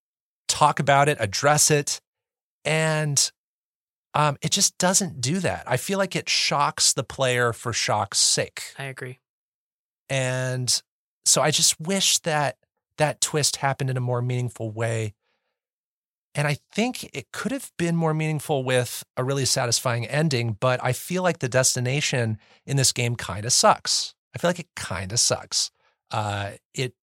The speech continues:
Speaker 1: was not this grand thing that I felt like this game was building up to that I thought it was. So, um, and then, you know, on all those mousetraps that you're building, the game isn't about building the perfect mousetrap, but rather building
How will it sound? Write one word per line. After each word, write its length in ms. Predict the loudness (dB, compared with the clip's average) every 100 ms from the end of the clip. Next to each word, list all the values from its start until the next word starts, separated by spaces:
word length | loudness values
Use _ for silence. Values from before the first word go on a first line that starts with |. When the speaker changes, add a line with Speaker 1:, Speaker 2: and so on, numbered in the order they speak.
| _
Speaker 1:
was 360 | -6 -2 2 2
not 440 | 2 2 2 0
this 240 | -2 0 0
grand 680 | -2 -4 -2 0 0 -2 -2
thing 500 | -2 0 0 -2 -6 -10 _ _
that 80 | -8
I 40 |
felt 160 | -2 0
like 140 | 0
this 160 | -2 -4
game 340 | -2 -4 -2 -2
was 160 | -4
building 400 | -2 0 0 0
up 220 | 0 -2 -4
to 380 | -4 -6 -8 -12 _ _ _ -4
that 80 |
I 60 | 0
thought 180 | 4 4
it 100 | 2
was. 160 | -2
So, 320 | 0 2 -2 -4 -16 -20 -20 _ _ -2
um, 440 | 0 0 -2 -6 _ _ _ _ _
and 120 | 0 4
then, 320 | 4 2 0 _ _ _
you 60 | -4
know, 140 | -4 -6 2
on 220 | 6 8
all 140 | 8 6
those 220 | 4 2
mousetraps 920 | 4 4 4 -2 -6 -6 -2 -2 -2
that 160 | -8
you're 120 | -8 -6
building, 380 | -6 -8 -14 -18 _ _ _
the 60 | -4
game 180 | 0 2
isn't 180 | 2 2
about 380 | 2 4 2 0
building 380 | 0 0 0 -2
the 100 | -2
perfect 400 | -2 -2 -4 -6
mousetrap, 540 | -6 -4 -6 -8 -10
but 120 | -8 2
rather 300 | 4 4 2
building 540 | -2 0 -2 -2